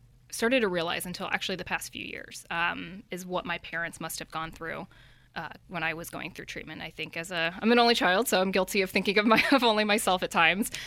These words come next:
Um, but going through that experience, I was largely focused on my experience. But now that I'm, you know, ten years removed, I, I can't even imagine what's, what it must have been like,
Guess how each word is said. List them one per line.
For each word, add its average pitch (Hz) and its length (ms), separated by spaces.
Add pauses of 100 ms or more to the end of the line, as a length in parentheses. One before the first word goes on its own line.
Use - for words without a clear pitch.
(220)
Um, 185 320
but 208 100
going 262 240
through 226 120
that 202 100
experience, 180 400
I 180 40
was 175 120
largely 170 280
focused 170 320
on 170 80
my 165 140
experience. 175 540
But - 180
now 190 240
that 185 140
I'm, 175 200
you 175 100
know, 165 200
ten 175 240
years 170 240
removed, 165 420
I, 175 300 (640)
I 202 80
can't 226 260
even 185 140
imagine 170 340
what's, 160 200
what 180 220
it 165 60
must 175 200
have 170 100
been 165 160
like, 170 340